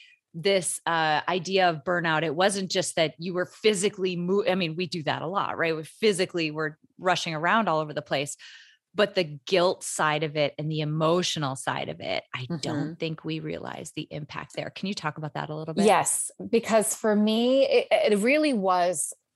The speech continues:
Speaker 2: like, a, a, a deep kind of profound realization when I realized, and this is my, and I think we all have some, some version of this, that the person that we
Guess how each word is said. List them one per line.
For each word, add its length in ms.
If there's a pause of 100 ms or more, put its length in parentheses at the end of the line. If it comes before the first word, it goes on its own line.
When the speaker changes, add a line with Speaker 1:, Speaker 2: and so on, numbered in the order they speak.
Speaker 2:
like, 380
a, 120 (180)
a, 160 (140)
a 80
deep 600 (520)
kind 200
of 120
profound 720
realization 840
when 120
I 180
realized, 500
and 120
this 140
is 100
my, 200 (260)
and 160
I 80
think 220
we 80
all 240
have 320
some, 380
some 260
version 320
of 160
this, 280
that 200
the 80
person 640 (640)
that 140
we 540